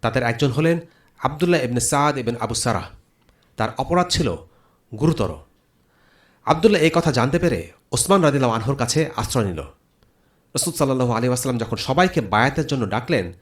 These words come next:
তখন ওসমান রাদিয়াল্লাহু আনহু তাকে রাসূল সাল্লাল্লাহু আলাইহি ওয়াসাল্লামের সামনে এনে দাঁড় করিয়ে বললেন, "আল্লাহ রসুল,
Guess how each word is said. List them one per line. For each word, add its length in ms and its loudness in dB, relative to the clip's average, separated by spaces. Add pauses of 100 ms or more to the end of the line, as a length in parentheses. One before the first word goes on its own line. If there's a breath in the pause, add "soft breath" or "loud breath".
(440 soft breath)
তখন 220 -2
ওসমান 300 0
রাদিয়াল্লাহু 340 2
আনহু 420 0 (260 soft breath)
তাকে 180 -4
রাসূল 200 2
সাল্লাল্লাহু 400 0
আলাইহি 180 2
ওয়াসাল্লামের 300 0
সামনে 420 2
এনে 260 0 (260)
দাঁড় 260 2
করিয়ে 180 2
বললেন, 380 4 (500 soft breath)
"আল্লাহ 260 2
রসুল, 400 -2